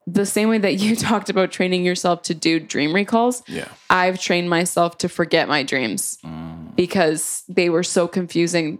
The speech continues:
Speaker 1: to recall. Or, like, I would wanna bring something up with my family, like, "Oh, remember this?" And then I would hold back 'cause I'm like, "I don't even know if that really happened."
Speaker 2: Yeah.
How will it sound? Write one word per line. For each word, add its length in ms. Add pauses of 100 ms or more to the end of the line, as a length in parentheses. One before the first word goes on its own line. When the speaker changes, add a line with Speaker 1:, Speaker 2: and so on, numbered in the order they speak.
Speaker 1:
to 120
recall. 540
Or, 160
like, 180
I 100
would 140
wanna 200
bring 180
something 200
up 60
with 100
my 100
family, 260
like, 160
"Oh, 60
remember 260
this?" 160
And 100
then 100
I 60
would 120
hold 200
back 220
'cause 100
I'm 120
like, 180
"I 100 (160)
don't 240
even 220
know 180
if 120
that 180
really 180
happened." 560
Speaker 2:
Yeah. 220